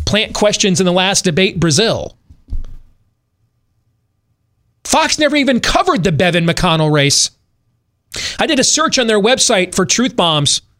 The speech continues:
I couldn't find one article on that entire Senate primary at fox news dot com. There were dozens on M S N B C's website about it.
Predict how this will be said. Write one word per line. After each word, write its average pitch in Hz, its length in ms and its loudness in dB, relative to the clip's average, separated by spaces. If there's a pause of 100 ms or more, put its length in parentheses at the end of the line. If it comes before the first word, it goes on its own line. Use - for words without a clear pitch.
I 180 80 -4
couldn't 254 220 -2
find 208 380 0
one 233 320 2
article 214 460 2
on 175 160 2
that 165 140 0
entire 196 420 0
Senate 190 320 0
primary 131 540 0 (640)
at 156 80 -2
fox 175 320 0
news 165 160 0
dot 143 240 0
com. 110 260 -2 (1300)
There 240 140 2
were 254 140 2
dozens 190 540 2
on 180 120 2
M 180 140 2
S 175 160 2
N 170 100 0
B 160 80 0
C's 202 280 0
website 113 380 0
about 92 220 -2
it. 110 100 -6